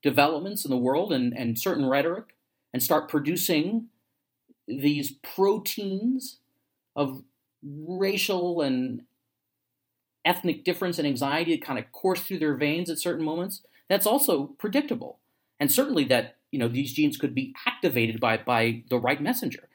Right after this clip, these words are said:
Now, what we didn't expect was that Donald Trump would be the avatar of this movement. I mean, he has no credentials whatsoever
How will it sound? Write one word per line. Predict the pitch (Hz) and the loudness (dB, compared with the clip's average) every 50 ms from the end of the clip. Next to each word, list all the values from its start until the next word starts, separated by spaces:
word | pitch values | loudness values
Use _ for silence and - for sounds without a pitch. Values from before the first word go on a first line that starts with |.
| _ - _ _ _ - | _ -20 _ _ _ 2
Now, | 147 139 135 131 | 4 6 6 4
what | - - 151 147 | 4 2 2 4
we | 151 151 | 4 4
didn't | 151 262 339 349 269 - - - | 4 4 4 4 2 -2 -2 -4
expect | 123 - - - 98 90 - - _ - | -2 -2 -2 -2 -2 -6 -6 -8 _ 0
was | 147 135 | 0 2
that | - 151 - | 2 0 2
Donald | 151 139 143 151 147 | 2 2 2 2 -2
Trump | - - 131 127 - | -4 -2 -4 -4 -4
would | 127 | -4
be | 123 127 | -2 -2
the | 120 127 131 131 | 0 0 2 2
avatar | 120 131 131 131 - - - 110 110 110 104 - | 2 2 2 -2 -6 -2 -2 -2 0 -2 -4 -2
of | - 123 113 120 | -2 -2 -2 0
this | 120 123 123 120 | -2 -2 -2 0
movement. | - 170 233 247 240 240 - _ _ _ _ _ _ _ - | 2 2 2 2 0 -2 -10 _ _ _ _ _ _ _ -2
I | 147 | 0
mean, | 147 131 123 - - - - | 0 0 0 -4 -12 -18 -14
he | - 185 185 | -8 -2 2
has | 190 180 175 175 - | 2 2 2 0 -4
no | - 135 160 190 226 254 269 262 | -6 -4 0 4 4 4 2 2
credentials | - - 247 233 240 233 233 - 208 196 190 - | 2 2 4 4 4 2 0 -2 -4 -4 -4 -2
whatsoever | 190 190 185 - 165 160 196 185 - 117 107 117 - | -2 0 0 0 0 2 2 2 2 0 -2 -2 -4